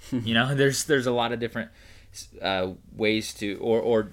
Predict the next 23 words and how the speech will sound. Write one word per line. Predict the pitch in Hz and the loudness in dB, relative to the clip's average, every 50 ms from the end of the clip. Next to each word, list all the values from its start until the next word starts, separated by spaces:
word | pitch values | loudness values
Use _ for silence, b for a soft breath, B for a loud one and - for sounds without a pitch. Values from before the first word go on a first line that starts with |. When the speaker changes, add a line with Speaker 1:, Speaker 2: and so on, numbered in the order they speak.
| - - | -12 -10
Speaker 2:
li-, | 120 120 127 131 127 - - | -4 0 0 0 0 -2 -4
living | 123 123 123 127 131 123 | -4 -4 -2 -2 -4 -6
hedonistically | 117 - - - 143 135 127 123 117 113 113 - - 123 117 - 120 123 127 | -10 -12 -8 -6 -6 -6 -4 -6 -6 -6 -6 -6 -8 -10 -8 -6 -6 -6 -6
for | 123 - 117 | -4 -4 -4
your | 107 104 104 | -4 -4 -4
own | 98 95 92 | -6 -8 -10
pleasures. | - - 101 98 95 104 110 113 110 113 - | -10 -8 -6 -6 -6 -4 -6 -6 -6 -8 -8
That | - 92 - 202 - - | -6 -4 -4 -4 -4 -4
is | 107 107 - | -8 -10 -10
the | - 85 | -10 -12
height | - - - 92 98 98 98 - - | -10 -8 -6 -4 -4 -4 -6 -8 -8
of | 95 90 87 85 90 | -8 -8 -8 -8 -10
Speaker 1:
Make | 98 101 95 92 | -10 -12 -12 -12
the | 98 | -14
best | 90 90 92 - - | -12 -10 -10 -10 -12
of | - 92 | -12 -12
life. | 98 95 92 92 92 - | -12 -10 -10 -12 -12 -8
Speaker 2:
Yeah, | - 107 107 95 | -4 -4 -4 -2
that's | - 107 104 92 - | -2 -2 -4 -4 -4
the | - 101 92 | -6 -8 -6
height | - 104 98 104 104 98 | -4 -2 -2 -2 0 -2
of | 92 87 - | -4 -6 -6
salvation. | - - 95 92 82 90 87 90 90 - - 98 101 107 | -6 -6 -6 -6 -6 -6 -6 -6 -8 -8 -10 -12 -12 -14